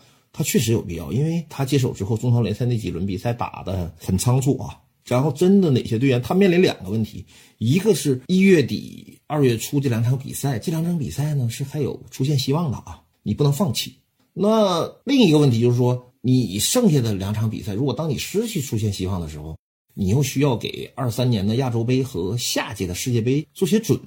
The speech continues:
备。毕竟有，现在这个情况下，队员的大赛经验越多越好，那这个是难得的大赛机会，因为现在热身赛也不太现实。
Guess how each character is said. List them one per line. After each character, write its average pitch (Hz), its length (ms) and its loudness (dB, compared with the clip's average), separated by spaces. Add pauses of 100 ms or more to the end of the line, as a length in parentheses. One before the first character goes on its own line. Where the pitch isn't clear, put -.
备。 123 180 2
毕 196 160 -2
竟 196 280 2
有， 110 140 0 (220)
现 - 180 -4
在 170 120 0
这 139 80 -2
个 110 80 0
情 87 140 -4
况 95 140 -2
下， 107 220 -4
队 160 140 4
员 90 260 0
的 120 200 0
大 139 200 -10
赛 120 140 -4
经 120 160 0
验 123 120 2
越 123 120 0
多 139 180 2
越 139 80 2
好， - 280 -8
那 131 100 -2
这 160 120 0
个 143 60 4
是 123 160 0
难 117 220 2
得 131 80 2
的 113 120 -2
大 156 140 -4
赛 107 140 -2
机 87 180 -6
会， 85 120 -6
因 90 60 -4
为 110 60 0
现 143 100 -2
在 139 80 0
热 143 120 2
身 123 120 2
赛 135 180 -2
也 - 40 -8
不 - 100 -12
太 101 120 -8
现 123 180 -4
实。 - 140 -14